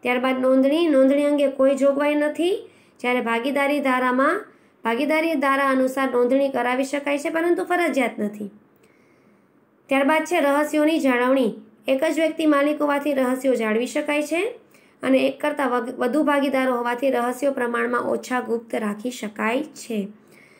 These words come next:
ત્યારબાદ છે હિસ્સાની ફેરબદલી. માલિક ઈચ્છે ત્યારે હિસ્સાની ફેરબદલી કરી શકે છે.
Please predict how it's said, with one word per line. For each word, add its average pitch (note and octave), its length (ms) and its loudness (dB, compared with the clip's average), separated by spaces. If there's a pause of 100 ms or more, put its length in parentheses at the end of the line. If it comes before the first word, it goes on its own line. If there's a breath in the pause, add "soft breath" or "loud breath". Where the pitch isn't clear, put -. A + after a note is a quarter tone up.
(200 loud breath)
ત્યારબાદ C4 400 0
છે D4+ 160 -2
હિસ્સાની C#4 480 2
ફેરબદલી. C4+ 720 0 (500 soft breath)
માલિક C4 340 2
ઈચ્છે C#4 260 0
ત્યારે D4 280 2
હિસ્સાની C#4 340 0
ફેરબદલી B3+ 420 -2
કરી A#3+ 260 -2
શકે C#4+ 340 -2
છે. F4 400 -4